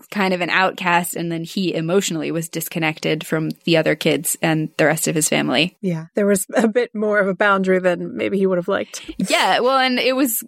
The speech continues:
Speaker 1: clearly something that was, like, really problematic for everyone else in that culture because they were so used to being socially connected to each other.
Speaker 2: Mm-hmm.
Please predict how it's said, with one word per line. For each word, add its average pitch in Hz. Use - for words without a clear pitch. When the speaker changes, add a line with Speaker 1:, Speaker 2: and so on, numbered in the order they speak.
Speaker 1:
clearly 254
something 233
that 190
was, 196
like, 170
really 196
problematic 185
for -
everyone 185
else 190
in 180
that 170
culture 202
because 165
they 175
were 196
so 175
used 196
to 185
being 170
socially 170
connected 160
to 226
each 233
other. 254
Speaker 2:
Mm-hmm. 208